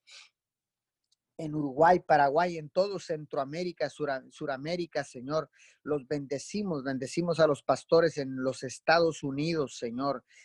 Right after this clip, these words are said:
Y declaramos que hoy los usas poderosamente, Señor, que traen esa palabra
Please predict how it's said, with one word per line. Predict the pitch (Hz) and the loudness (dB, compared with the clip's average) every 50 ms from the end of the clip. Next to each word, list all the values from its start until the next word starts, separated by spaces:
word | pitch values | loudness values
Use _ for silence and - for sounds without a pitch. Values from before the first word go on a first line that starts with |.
| _ | _
Y | - 139 151 147 | -8 -6 -4 -4
declaramos | 139 147 135 - - 135 135 135 151 165 190 202 202 202 190 - - | -4 -4 -6 -4 -2 0 2 4 4 4 2 2 -2 -8 -14 -14 -12
que | - 143 | -8 -6
hoy | 139 147 170 185 196 | -4 -4 -4 -6 -6
los | 185 170 156 - - | -10 -12 -12 -12 -12
usas | 190 240 233 - - 208 170 - - _ | -12 -12 -10 -6 -6 -6 -6 -8 -10 _
poderosamente, | - 147 143 123 135 139 160 165 - 165 156 147 131 123 120 117 - 120 | -6 -6 -6 -6 -6 -8 -8 -8 -8 -10 -10 -10 -12 -14 -12 -12 -12 -12
Señor, | 117 - - 113 113 123 135 139 135 131 - - - - - | -10 -10 -10 -10 -4 0 2 2 2 0 -4 -14 -20 -12 -4
que | - 143 139 | 0 0 2
traen | - - 160 165 180 190 196 190 180 | 4 4 4 6 6 6 4 2 -2
esa | 175 180 - - 185 165 | -6 -8 -6 -6 -6 -6
palabra | - - 143 139 139 147 160 175 180 190 196 208 202 - | -6 -6 -6 -2 0 2 2 2 2 2 0 -2 -2 -4